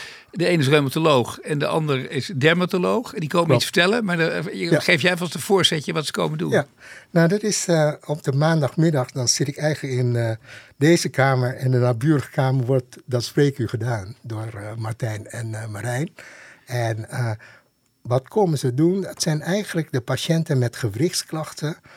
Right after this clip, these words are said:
Speaker 2: of onduidelijke gewrichtsklachten, maar wel met duidelijke psoriasis. En dan de vraag aan de reumatoloog, "Wat is dit? Is dit nou artritis of is dit nou een slijtage, artrose?" Zeker bij oudere patiënten
Speaker 1: Ja, ja.
Speaker 2: moet je dan, eh,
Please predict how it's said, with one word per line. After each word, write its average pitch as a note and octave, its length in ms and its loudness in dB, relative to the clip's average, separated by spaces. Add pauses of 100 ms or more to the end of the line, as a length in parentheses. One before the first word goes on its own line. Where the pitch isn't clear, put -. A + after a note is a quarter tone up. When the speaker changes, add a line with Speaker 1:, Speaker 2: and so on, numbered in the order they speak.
(300)
Speaker 2:
of - 260 0
onduidelijke F3 800 -2
gewrichtsklachten, B2 880 -4 (760)
maar A2+ 240 -2
wel D#3+ 160 2
met A2+ 220 0
duidelijke B2 360 -2
psoriasis. B2 840 -4 (140)
En B2+ 80 -8
dan C#3+ 180 0
de A2 60 -6
vraag A#2 340 -8
aan G#2+ 80 -4
de G#2 60 -6
reumatoloog, G2+ 600 -10 (300)
"Wat C#3+ 160 -6
is D3 160 0
dit? F#2 300 -8
Is - 160 -6
dit B2 160 -4
nou A#2 220 -4 (500)
artritis - 800 -4 (580)
of - 160 -6
is - 160 -4
dit A#2 220 -4
nou G#2+ 240 -6
een - 80 -10
slijtage, A#2 720 -4
artrose?" A#2+ 600 -4
Zeker - 320 -6
bij G2+ 120 -10
oudere G#2 260 -8
patiënten A2+ 400 -8
Speaker 1:
Ja, F#2 60 -18
ja. G2+ 60 -14
Speaker 2:
moet G#2+ 120 -14
je A2 80 -14
dan, F#2+ 320 -10
eh, F#2+ 80 -16